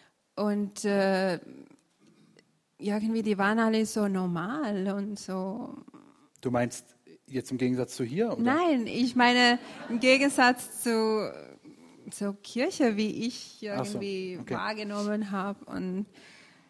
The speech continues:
Speaker 1: ähm, und, ähm, also was mich halt an dieser Kirche sehr beeindruckt war, war die Anbetungszeit. Musik war immer ein ganz großer Teil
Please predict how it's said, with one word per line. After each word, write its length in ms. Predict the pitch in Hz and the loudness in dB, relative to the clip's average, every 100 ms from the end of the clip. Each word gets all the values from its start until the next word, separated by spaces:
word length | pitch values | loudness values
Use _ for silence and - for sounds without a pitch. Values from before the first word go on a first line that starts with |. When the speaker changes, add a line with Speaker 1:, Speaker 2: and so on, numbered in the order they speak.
| _ | _
Speaker 1:
ähm, 760 | - 196 196 190 196 190 196 - - - _ _ _ _ _ | 0 2 4 2 2 0 -4 -10 -18 -20 _ _ _ _ _
und, 500 | - 214 214 208 - - | -2 0 0 -2 -6 -4
ähm, 1080 | 208 208 202 196 196 196 196 190 190 - - - 117 | 2 4 4 4 2 2 0 -2 -4 -8 -14 -10 0
also 460 | 202 240 214 127 - - | 2 2 0 -2 -8 -20
was 420 | - - 214 208 | -20 2 2 2
mich 300 | 233 240 240 | 0 0 0
halt 220 | 220 220 226 | 0 0 2
an 160 | 220 | -2
dieser 320 | 208 214 - | -4 -6 -6
Kirche 420 | 202 - 262 302 285 | -8 -4 -4 -2 -4
sehr 240 | - 240 | 0 2
beeindruckt 600 | 220 - 214 208 220 - | 2 2 0 2 -2 0
war, 180 | 202 196 | 0 2
war 140 | 196 | 0
die 160 | 190 196 | 0 -4
Anbetungszeit. 1120 | 185 196 190 226 285 302 - 302 302 330 - | -4 -2 2 2 2 0 0 0 0 -2 -6
Musik 560 | 208 214 - 214 233 220 | -6 -6 -6 -8 -8 -6
war 220 | 180 - | -4 -4
immer 460 | 196 202 202 196 - | -4 -2 -2 -4 -6
ein 440 | - 185 190 202 | -6 -6 -6 -10
ganz 320 | - 185 202 - | -6 -6 -6 -6
großer 380 | 190 202 190 | -6 -4 -6
Teil 440 | 185 185 190 214 | -8 -6 -4 -4